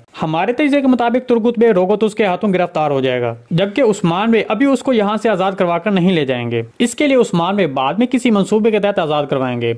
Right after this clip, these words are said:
बहादुर बे कैसे पकड़ा जाएगा? अभी आने वाली केस में बहादुर बे नहीं पकड़ा जाएगा, बल्कि इस पर शक किया जा सकता है, क्योंकि मालूनतों ने उसको बताया था कि गोकचे गद्दारी कर रही है, तो इस पर तुमने निगाह रखनी है। तो अगर गोकचे को कुछ होता है तो फिर मालूनतों बहादुर बे पर शक कर सकती है।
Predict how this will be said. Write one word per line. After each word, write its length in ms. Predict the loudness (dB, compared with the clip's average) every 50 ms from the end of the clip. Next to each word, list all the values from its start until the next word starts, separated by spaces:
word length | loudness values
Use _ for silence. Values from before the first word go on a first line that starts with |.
| -6 -4 -2
बहादुर 420 | 0 0 0 0 -2 0 0 2
बे 120 | 2 2 0
कैसे 300 | 0 0 -2 0 -2 -2
पकड़ा 240 | 0 2 2 2
जाएगा? 360 | 0 0 0 0 0 0 -2 -2 -4 -8 _ -6
अभी 260 | -4 -2 0 0 0
आने 280 | 0 -2 -4 0 0 2
वाली 140 | 2 2 0
केस 220 | 0 0 2 2
में 160 | 2 2 2
बहादुर 360 | 0 0 -2 -2 -2 -2 0
बे 120 | 0 2 2
नहीं 180 | 4 2 2 2
पकड़ा 280 | 2 0 0 0 0
जाएगा, 320 | 0 0 0 0 0 -2 -4 -4 -6 -4
बल्कि 260 | -2 -2 -2 -2 -6 -4
इस 160 | -6 -6 -4
पर 140 | -4 -6 -6
शक 280 | -4 -6 -8 -8 -4 -2
किया 140 | 0 0 0
जा 120 | 0 -2 -4
सकता 300 | -6 -8 -8 -6 -6 -6
है, 180 | -4 -4 -6 -6 -6 -8
क्योंकि 300 | -2 -2 0 0 2 2
मालूनतों 600 | 0 2 0 0 0 2 2 2 2 2 2 0
ने 80 | 0 0
उसको 240 | 0 0 -2 -2
बताया 260 | -2 0 -2 -2 -2 -2
था 100 | -2 -2
कि 140 | -2 -2 0
गोकचे 340 | 0 -2 -2 0 -2 -2 -2
गद्दारी 340 | 0 0 0 0 -2 -2
कर 180 | -2 -4 -2 -2
रही 200 | -2 -2 0 0
है, 140 | 0 -2 -2 -4
तो 160 | -4 -2 -2
इस 100 | -2 0
पर 120 | -2 -4 -2
तुमने 260 | 0 0 2 2 2
निगाह 260 | 2 2 2 0 0
रखनी 300 | 0 -2 -4 -4 -4 -2 -2
है। 120 | -2 -4 -4 -6 -12 -6 -4
तो 60 | -2
अगर 240 | -2 -2 -2 -2 -4
गोकचे 380 | -2 -2 -2 -2 -2 0 -2 0
को 120 | 0 0
कुछ 220 | 0 0 -2 -2 0
होता 220 | -2 -2 0 0
है 120 | 0 0 0
तो 80 | 0
फिर 160 | 0 0 2 2
मालूनतों 640 | 2 0 0 -2 -2 -2 0 -2 0 0 0 0 0
बहादुर 300 | 0 -2 -2 -2 0 0
बे 100 | 0 2
पर 120 | 0 -2
शक 220 | -2 -4 -6 -4
कर 100 | -4 -6 -4
सकती 320 | -4 -6 -8 -4 -4 -2
है। 160 | -2 -2 -4